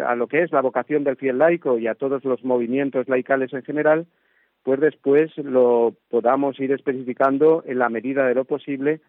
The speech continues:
en alguna forma concreta, en algún movimiento concreto,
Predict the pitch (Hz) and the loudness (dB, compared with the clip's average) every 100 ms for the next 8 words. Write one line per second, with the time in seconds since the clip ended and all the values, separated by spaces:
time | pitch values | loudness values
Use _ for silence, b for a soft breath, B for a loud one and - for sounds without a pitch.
0 | _ _ _ - 127 123 113 110 123 123 | _ _ _ -8 -4 0 0 -2 -4 -2
1 | 120 117 113 110 107 107 107 _ 147 156 | -4 -4 -4 -2 -2 -2 -4 _ 2 2
2 | 135 117 117 107 98 170 175 127 113 110 | 2 0 -2 -8 0 0 2 0 0 -4
3 | 120 117 113 110 113 107 110 104 143 165 | -4 -2 -2 -4 -4 -6 -6 -2 2 2
4 | 135 92 | 0 -8